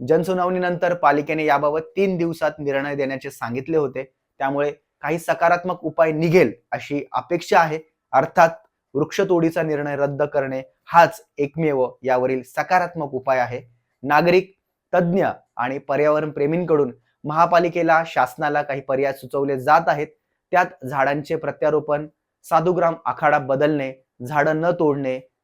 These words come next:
कमी जागेत किंवा पर्यायी जागेत साधुग्राम उभारणे या सर्वांचा विचार न करता वृक्षतोड करण्यावर प्रशासनाने आग्रही राहणे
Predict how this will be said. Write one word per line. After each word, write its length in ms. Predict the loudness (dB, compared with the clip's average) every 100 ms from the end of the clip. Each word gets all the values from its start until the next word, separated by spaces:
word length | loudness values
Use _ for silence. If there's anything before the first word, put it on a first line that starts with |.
| _
कमी 380 | 2 2 0 -4 -2
जागेत 320 | 0 0 -2 -4
किंवा 200 | -2 -2
पर्यायी 500 | -2 0 2 4 2
जागेत 300 | 2 0 0
साधुग्राम 500 | -2 -2 0 -2 -2
उभारणे 440 | -4 -6 -4 -4 -8 -16 _ _
या 80 | -8
सर्वांचा 600 | -2 0 2 2 0 -2
विचार 420 | -2 -4 -2 -4 -4 _ _
न 180 | 2 2
करता 400 | 4 0 0 -2
वृक्षतोड 540 | -2 -6 -4 -2 -2
करण्यावर 440 | -2 -6 -2 -2 -4
प्रशासनाने 680 | -6 -6 -6 -4 -8 -8 -10 _ _ -2
आग्रही 360 | 2 4 2
राहणे 300 | 2 -2 -4